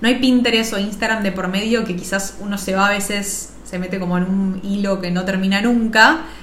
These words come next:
Y, y también a veces el, por ejemplo, leer solo palabras y no tener imágenes desde el trabajo de la ilustración, por ejemplo,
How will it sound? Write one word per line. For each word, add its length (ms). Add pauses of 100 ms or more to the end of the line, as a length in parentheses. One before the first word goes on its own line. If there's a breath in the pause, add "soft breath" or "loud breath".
(260 loud breath)
Y, 340 (460)
y 60
también 420 (640)
a 60
veces 260
el, 120
por 160
ejemplo, 400
leer 260
solo 240
palabras 480
y 40
no 100
tener 200
imágenes 640 (300 loud breath)
desde 240
el 100
trabajo 240
de 60
la 60
ilustración, 520
por 100
ejemplo, 400